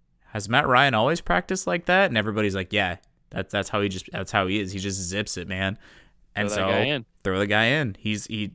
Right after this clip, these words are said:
Speaker 1: Jeff Saturday, "I'm gonna put the best guy in that I think is gonna, you know, win the week for us." And so
Speaker 2: Hell yeah.
Speaker 1: clearly that was Matt Ryan. And honestly, again, like, the,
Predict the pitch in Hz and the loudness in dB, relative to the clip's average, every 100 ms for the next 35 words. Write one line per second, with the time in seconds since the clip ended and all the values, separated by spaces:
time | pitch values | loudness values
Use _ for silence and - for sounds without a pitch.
0 | - - 95 117 120 139 101 90 95 - | -6 -4 0 2 2 2 0 0 2 4
1 | - 98 98 101 - 113 113 113 139 104 | 4 2 -4 -2 2 4 6 4 2 0
2 | 90 104 95 98 101 101 104 110 104 101 | -2 -4 -6 -4 -2 0 -2 -4 -6 -6
3 | 98 104 104 117 175 - 92 90 - 95 | -4 -6 -2 -2 -2 -6 -8 -8 -8 -8
4 | - 98 92 - - - - - 104 95 | -6 -4 -4 -6 -16 -20 -20 -18 -12 -10
5 | 98 127 156 147 92 92 95 95 98 101 | -8 -8 -8 -4 -4 -2 0 0 0 0
6 | 101 101 113 120 95 123 127 143 147 147 | 0 2 4 2 2 -2 -2 -2 0 -2
7 | 151 151 113 127 127 95 90 - _ _ | -2 -2 0 2 2 2 -4 -10 _ _
8 | - 101 95 92 - _ _ _ _ _ | -8 -4 -4 -6 -14 _ _ _ _ _
9 | - 123 | -10 -6